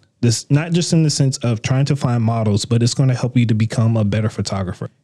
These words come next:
And then when you're at these meetups, it's going to, um, what's the way, how do I wanna explain this? It's gonna get you better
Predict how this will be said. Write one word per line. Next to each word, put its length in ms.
And 120
then 140
when 120
you're 260
at 260
these 240
meetups, 720
it's 200
going 400
to, 580
um, 720
what's 160
the 60
way, 140
how 280
do 80
I 20
wanna 200
explain 300
this? 220
It's 120
gonna 180
get 220
you 40
better 500